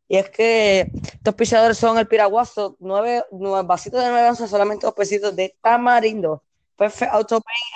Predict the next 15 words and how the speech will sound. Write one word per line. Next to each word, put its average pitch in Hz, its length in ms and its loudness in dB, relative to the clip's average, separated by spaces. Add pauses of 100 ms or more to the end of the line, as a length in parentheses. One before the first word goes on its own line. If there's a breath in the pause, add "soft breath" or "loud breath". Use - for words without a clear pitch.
en - 60 -20
Ponce, 233 500 0
este, 190 380 0
tiene 185 260 -4
las 220 100 2
mejores 196 320 0
pinturas 214 340 0
de 202 180 2
tu 196 160 -4
carro, 226 440 2 (360)
este, 190 280 -2
tienen 196 220 0
las 220 100 0
mejores 208 320 0
piezas, 240 440 2